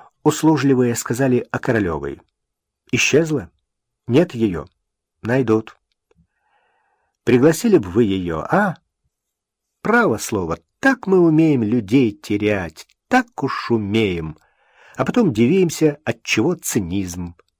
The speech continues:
Эк вы на меня бочку покатили. Но в порядке справки. У меня семнадцать газет, телевидение, радио, вещание на рыболовную флотилию, высшие учебные заведения,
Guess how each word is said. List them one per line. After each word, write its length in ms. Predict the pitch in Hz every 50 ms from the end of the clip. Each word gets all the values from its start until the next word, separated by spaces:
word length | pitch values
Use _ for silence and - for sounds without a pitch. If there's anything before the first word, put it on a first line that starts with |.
| _ _ _ _ _ _ _ _ _ _ _ _ _ _ _ _ _ _ _ _ _ _ _ _
Эк 320 | - 127 151 - _ - -
вы 400 | 135 160 175 170 160 143 117 101
на 120 | 104 123 139
меня 320 | 139 151 147 139 127 110
бочку 420 | 98 117 151 135 - - - -
покатили. 640 | - - 117 - 135 131 - 123 101 92 90 87 - _ _ _ _ _ _ _ _ _ _ _ _ _ _ _ _ _ _ _ _ _
Но 140 | 107 120 113
в 60 | -
порядке 360 | - 135 139 143 139 - -
справки. 640 | 135 - - 95 90 85 - - - 87 85 - _ _ _ _ _ _ _ _ _ _ -
У 80 | 123
меня 260 | 123 127 139 147 151 -
семнадцать 520 | - - - 127 139 165 123 - - 120 98
газет, 560 | 104 107 87 87 92 92 - - - - _ _ _ _ _ _
телевидение, 720 | - 123 113 117 110 110 107 98 98 101 98 95 92 92 - _ -
радио, 560 | - 117 107 98 90 82 87 85 82 87 95 _ _ _ _ _ _ - - - - - _
вещание 640 | - 98 120 - - - 151 147 147 143 143 139 135
на 180 | 127 117 123 131
рыболовную 560 | 135 123 127 131 135 135 131 127 123 120 117
флотилию, 640 | - 123 117 110 - - 92 87 85 82 85 92 - _ _ _ _ _ _ _ -
высшие 400 | 98 123 139 - - - 147 139
учебные 460 | 139 - - 143 131 123 131 131 123
заведения, 640 | 117 127 123 123 110 101 98 90 87 87 82 85 -